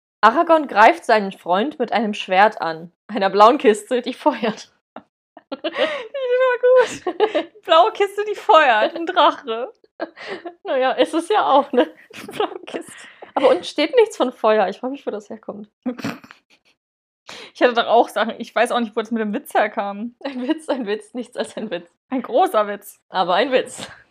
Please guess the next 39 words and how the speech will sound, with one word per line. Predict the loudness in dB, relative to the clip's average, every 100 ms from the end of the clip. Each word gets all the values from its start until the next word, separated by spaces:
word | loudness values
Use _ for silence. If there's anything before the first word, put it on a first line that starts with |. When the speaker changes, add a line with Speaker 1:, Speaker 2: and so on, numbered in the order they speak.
| _ _ _ _ _ _ _ _ _ _ -20 -20 -20 _ -20 -20 -20 -20 -20 _
Speaker 2:
Oh, | 4 4
voll | 6 6
gut. | 8 4
Speaker 1:
Ja. | 4 -10 -4 0 2 4 2 0 -6 -16 -20 _ _ _ _ _ _ _ _ _ -20 -20 -20 _
Das | -10
hat | -8 -8
Spaß | -8 -10 -10
gemacht. | -10 -8 -8 _ _ _ _ _
Speaker 2:
Fand | -10
ich | -10 -10
auch. | -10 -10
Es | -2
war | 0
sehr | 0 -2
lustig. | -4 -8 -14 -16 -20 -8
Und | -6
ich | 2
fand's | 2 4
war | 2
gar | 4 2
nicht | 0 -4
so | 0 2 2 0
schwer, | -4 -8 -8
wie | -10 -16
ich | -16
Speaker 1:
Ja. | 0 2 2
Speaker 2:
dachte. | 0 -4 -8
Also | -4 -2
am | 0
Anfang | 0 0
hast | -2 -4
du, | -2
glaub | -2
ich, |
am | -2
schwersten | -4 0 0 0 -12
getan, | -8 -6 -4
ne? | -4 -2
Bei, | 0 -2 -6